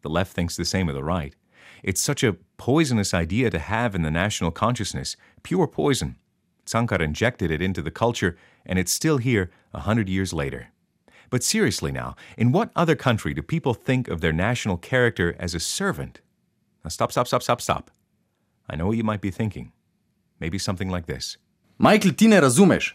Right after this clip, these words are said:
Speaker 2: Slovenija je bila skoraj vedno pod kontrolo drugih. Dunaj, Beograd in zdaj Bruselj.
Speaker 1: But isn't that true of most of the world? Every country has been defeated and dominated in its history. There are no exceptions.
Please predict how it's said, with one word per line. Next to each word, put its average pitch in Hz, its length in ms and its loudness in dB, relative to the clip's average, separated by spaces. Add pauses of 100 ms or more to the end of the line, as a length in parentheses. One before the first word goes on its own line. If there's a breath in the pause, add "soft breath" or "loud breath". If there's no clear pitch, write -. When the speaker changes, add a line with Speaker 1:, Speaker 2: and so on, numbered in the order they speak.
(100)
Speaker 2:
Slovenija 160 500 6
je 117 100 6
bila 151 180 6
skoraj 185 300 6
vedno 180 320 6
pod 113 140 2
kontrolo 151 420 6
drugih. 139 540 2
Dunaj, 170 600 6
Beograd 139 580 6
in 101 120 2
zdaj 113 220 4
Bruselj. 117 420 0 (280)
Speaker 1:
But 78 140 -4
isn't 87 180 -2
that 85 140 -2
true 95 240 -2
of 85 100 -4
most 85 280 -4
of 92 60 -8
the 73 80 -8
world? 78 320 -8 (420)
Every - 220 -2
country 73 360 -6
has 65 120 -10
been 71 160 -8
defeated 71 460 -10
and 69 140 -10
dominated 73 560 -4
in 69 100 -10
its - 120 -12
history. 71 400 -6
There 82 120 -6
are 80 40 -4
no 131 160 0
exceptions. 92 680 -4